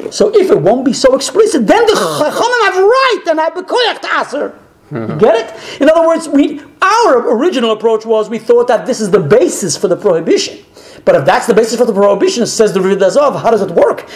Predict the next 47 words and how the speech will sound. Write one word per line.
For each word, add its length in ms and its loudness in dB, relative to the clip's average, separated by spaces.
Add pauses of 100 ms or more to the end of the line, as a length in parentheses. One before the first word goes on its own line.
(140)
The 100 0
pasuk 300 0
says 180 2
mutter, 300 4
you 260 0
learned 220 0
the 80 2
pshetel 420 -2
to 60 0
say 160 2
it's 100 -2
aser. 340 -2 (400)
But 100 4
he 60 2
says, 140 0
if 140 2
I 80 4
approach 420 0
it 100 -4 (200)
this 320 0
way, 260 -8 (280)
that 200 2
really 480 2
the 140 -4
question 440 -2
was, 360 2 (260)
how 340 0
can 200 2
we 100 2
prohibit 500 0
it 120 -4
if 80 -2
the 100 2
Torah 340 2
allows 440 0
it? 160 -6
And 240 -20
Rabbi 220 2
Yochanan 200 2
is 100 0
out 140 0
to 100 -4
explain 500 0
to 80 4
us 160 0
that 180 -2
when 280 -2